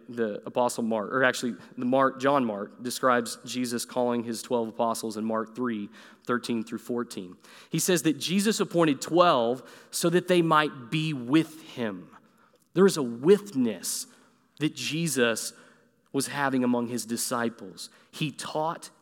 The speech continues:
and he lived the truth, 'cause he is the truth, <laughs> to his disciples. He intentionally took people along with him. He invested time in them, and he taught them, right?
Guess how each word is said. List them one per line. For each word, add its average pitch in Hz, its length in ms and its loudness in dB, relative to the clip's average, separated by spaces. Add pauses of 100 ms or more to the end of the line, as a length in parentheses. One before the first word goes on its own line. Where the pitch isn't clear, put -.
and 143 100 -6
he 127 100 -4
lived 135 500 2
the 135 100 0
truth, 107 320 -8
'cause - 120 -14
he 175 220 -12
is 165 280 -10
the 123 120 -16
truth, 98 520 -10 (760)
<laughs> - 600 -20
to 165 140 2
his 151 200 -2
disciples. 220 760 -2 (240)
He 220 220 6
intentionally 175 880 0
took 185 400 0
people 190 440 -2
along 160 440 0
with 190 260 4
him. 131 140 0
He 127 80 0
invested 135 500 -2
time 143 580 0 (380)
in 185 300 4
them, 107 400 -4 (520)
and 135 100 0
he 135 100 2
taught 170 600 -4
them, 101 260 -6 (800)
right? 113 240 -2